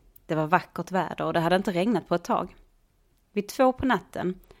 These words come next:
nu alltså den tredje juli, var byn fortfarande vaken och levande och överallt fanns det folk. I Nordsjö hade det varit dans och för första gången var Fredrik Nilsson, som då var femton år, på dansen.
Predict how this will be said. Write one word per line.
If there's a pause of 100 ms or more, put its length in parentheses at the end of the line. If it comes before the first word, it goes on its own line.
nu
alltså
den
tredje
juli,
var
byn
fortfarande
vaken
och
levande (400)
och
överallt
fanns
det
folk. (680)
I
Nordsjö
hade
det
varit
dans (480)
och
för
första
gången (160)
var
Fredrik
Nilsson, (380)
som
då
var
femton
år,
på
dansen.